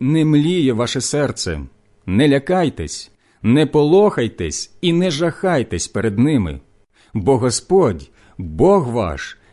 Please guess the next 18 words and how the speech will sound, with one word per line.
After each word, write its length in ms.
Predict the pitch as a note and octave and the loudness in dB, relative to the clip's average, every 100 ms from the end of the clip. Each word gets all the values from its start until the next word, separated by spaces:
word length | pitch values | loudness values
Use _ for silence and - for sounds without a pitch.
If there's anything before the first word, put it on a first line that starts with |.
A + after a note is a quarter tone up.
| _ F2 | _ -10
Він 500 | D#2+ C3 F#3 G3 - - | 0 2 2 0 -2 0
іде 420 | F3 D3+ F3+ D#3+ | 0 2 2 0
з 140 | F2+ | -2
вами 440 | E2 C3 F3+ F3+ F3+ | -4 -2 0 -2 -2
воюватися 960 | E3+ E3+ D#3+ E3+ C3+ G2+ - F2 D2+ - - | 0 0 0 -2 -2 -4 -4 -6 -8 -12 -12
за 280 | D2+ G#2+ | -4 -2
вас 440 | C3 E3+ B2 - - _ _ - | 0 -2 -4 -6 -18 _ _ -6
і 120 | C#3+ | -4
з 100 | F#2+ | -2
вашими 500 | F#2+ D#3 D3 D3 D3 | -2 -2 -2 -2 0
ворогами, 680 | C3+ C#3 A#2+ E3 B2 D#2 C#2 _ _ _ _ _ - | 0 0 0 0 0 -2 -10 _ _ _ _ _ -10
щоб 380 | - A#2 F2+ | -4 -2 -2
дати 400 | D2+ F2+ F#3 G3 | -2 0 0 0
вам 420 | E3+ D3 G2+ D2+ C#2 _ _ | 0 0 -2 -6 -10 _ _
перемогу». 720 | - G2 A2+ C3+ D#3 F2+ D2 C2 _ _ _ _ _ _ _ _ _ _ _ _ _ _ _ _ _ _ _ _ _ _ - | -2 0 2 2 0 -2 -6 -12 _ _ _ _ _ _ _ _ _ _ _ _ _ _ _ _ _ _ _ _ _ _ -4
Та 120 | C#3 | 0
й 140 | G3 - | 0 2
урядник 720 | G#3 F#3 G#3+ C#3 A2 F2+ - | 4 4 2 2 0 -2 -10